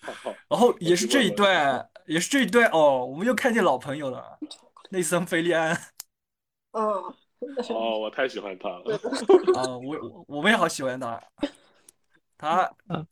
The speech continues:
Speaker 2: 很多人第一反应是那个表情包，<laughs> 但是
Speaker 3: 嗯，是的。
Speaker 2: 其实
Speaker 4: 啊，
Speaker 2: 哦，月薪
Speaker 4: 他这样子也
Speaker 1: 是蛮，蛮有年头的这个科幻剧、阿宅剧的这个演员了。他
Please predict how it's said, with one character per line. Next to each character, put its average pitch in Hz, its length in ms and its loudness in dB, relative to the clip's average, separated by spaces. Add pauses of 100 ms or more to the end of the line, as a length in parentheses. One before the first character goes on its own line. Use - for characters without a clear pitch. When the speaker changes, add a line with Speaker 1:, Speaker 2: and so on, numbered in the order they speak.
(680)
Speaker 2:
很 165 160 -6
多 196 80 2
人 208 160 4
第 202 120 -6
一 233 40 -2
反 165 140 -4
应 151 80 -8
是 160 160 -10
那 165 140 -8
个 165 160 -6 (160)
表 135 120 -6
情 120 160 -14
包， 127 300 -10 (240)
<laughs> - 340 -20
但 196 140 -2
是 208 80 4
Speaker 3:
嗯， 190 120 2
是 - 100 -4
的。 233 260 2
Speaker 2:
其 156 140 -6
实 156 280 -6 (2500)
Speaker 4:
啊， 120 140 0
Speaker 2:
哦， 113 80 0 (100)
月 165 60 6
薪 - 20 4
Speaker 4:
他 170 80 4
这 - 0 -
样 - 20 2
子 185 80 2
也 170 80 4
Speaker 1:
是 117 40 4
蛮， 131 300 4
蛮 156 180 2
有 123 160 2
年 104 240 -4
头 113 160 -4
的 117 140 -4
这 113 240 -6
个 98 160 -12 (340)
科 123 180 -4
幻 123 240 -6
剧、 107 360 -8
阿 110 160 -2
宅 90 240 -10
剧 113 200 -10
的 87 140 -14
这 92 140 -14
个 90 60 -10
演 87 100 -14
员 - 400 -18
了。 - 120 -20 (440)
他 113 340 -8